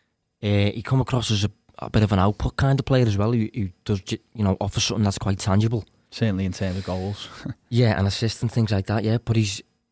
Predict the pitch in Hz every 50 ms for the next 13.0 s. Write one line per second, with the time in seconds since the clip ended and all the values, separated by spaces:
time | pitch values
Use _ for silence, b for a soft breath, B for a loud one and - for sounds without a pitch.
0 | _ 120 113 113 - - 143 147 139 - 139 131 123 - 135 120 110 113 123 143
1 | 147 143 127 123 113 - 110 113 104 98 95 110 113 - - 101 - - - 117
2 | 110 - 135 - - - 110 107 104 104 101 101 98 98 98 98 95 92 - -
3 | - 117 117 107 98 101 95 92 90 - 120 120 120 117 113 101 - _ _ -
4 | 117 120 120 120 123 135 151 147 139 - 135 135 127 - - 117 104 92 104 104
5 | 113 127 131 135 131 117 - - 50 - - - - - - - - - - -
6 | - - _ _ - - 101 113 - - 131 120 117 120 104 69 - - - -
7 | - 107 104 110 120 117 110 107 117 123 123 - _ _ _ - 110 107 107 120
8 | 120 120 117 113 113 120 117 110 - 110 107 - - 123 120 120 143 160 151 -
9 | - B B B B B B B B - 131 - - 131 139 - - 156 147 139
10 | 120 104 98 107 113 - 117 113 120 127 139 135 82 80 80 - - - 110 131
11 | 147 - - 160 151 139 - - _ _ _ _ _ _ _ - 120 117 120 -
12 | - 117 107 107 104 - - 131 135 139 147 156 - - 131 127 127 117 110